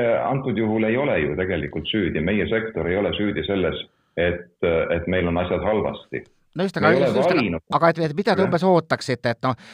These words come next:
Speaker 2: me kõik saame aru, et maksta näiteks tühjades hotellides kevadeni, kui me ei tea tulevikku nendele hotellitöötajatele, noh, ta tundub, eh,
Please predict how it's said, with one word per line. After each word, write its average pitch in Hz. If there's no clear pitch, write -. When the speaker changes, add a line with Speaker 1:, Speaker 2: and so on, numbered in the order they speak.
Speaker 2:
me 139
kõik 185
saame 160
aru, 165
et 147
maksta 139
näiteks 147
tühjades 139
hotellides 139
kevadeni, 147
kui 135
me 131
ei 127
tea 170
tulevikku 127
nendele 120
hotellitöötajatele, 131
noh, 131
ta 131
tundub, 185
eh, 139